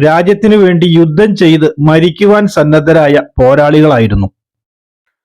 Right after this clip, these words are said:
ലാൻഡ് ലോക്ഡ് അഥവാ നാലു ഭാഗത്തു നിന്നും വിവിധ രാജ്യങ്ങളാൽ ചുറ്റപ്പെട്ട, പുറം രാജ്യങ്ങളുമായി ബന്ധപ്പെടാൻ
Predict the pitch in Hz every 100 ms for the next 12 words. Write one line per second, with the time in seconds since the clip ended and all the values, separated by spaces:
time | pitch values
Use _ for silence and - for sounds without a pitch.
0 | _ - 175 190 226 277 294 277 - 190
1 | 208 214 214 - - - 156 190 196 185
2 | - - 156 180 233 240 214 196 202 208
3 | 196 190 190 - 160 190 226 208 180 147
4 | 180 175 165 151 - - 156 196 190 160
5 | 151 120 - _ _ _ 170 196 247 233
6 | 214 190 208 202 190 190 165 165 175 196
7 | 190 196 185 180